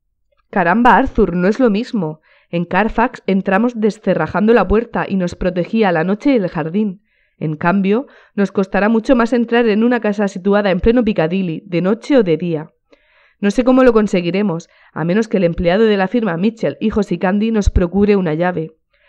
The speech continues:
Claro que tanto sobre esto como sobre otras cosas sabremos algo mañana, cuando tú recibas su carta».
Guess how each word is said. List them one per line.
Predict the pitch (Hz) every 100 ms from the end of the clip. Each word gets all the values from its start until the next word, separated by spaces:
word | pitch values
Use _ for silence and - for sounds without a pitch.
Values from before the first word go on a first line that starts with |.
| _ _
Claro | - 208 190
que | 175
tanto | 175 185 185
sobre | 175 170 175
esto | 233 233 196
como | 185 170
sobre | 175 170
otras | 196 202 185
cosas | - 226 285 254
sabremos | 196 208 233
algo | 214 185
mañana, | 175 160 156 151 151 _
cuando | - 180 190 170
tú | 254 349 -
recibas | 196 170 196 175 -
su | 165
carta». | 143 143 156